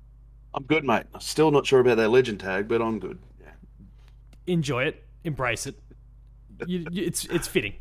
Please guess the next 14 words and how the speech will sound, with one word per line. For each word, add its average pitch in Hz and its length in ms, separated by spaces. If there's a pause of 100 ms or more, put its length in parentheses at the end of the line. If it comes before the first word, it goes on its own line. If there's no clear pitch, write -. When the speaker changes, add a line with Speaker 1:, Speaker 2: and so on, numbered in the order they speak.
Speaker 2:
But, - 300 (320)
uh, 185 400 (220)
for 214 140
anyone 208 220
who's 156 160
watching 165 260
the 151 60
video, 160 400 (140)
you, 117 260
you 147 100
probably 147 240
already 139 200
know 151 180
this. - 280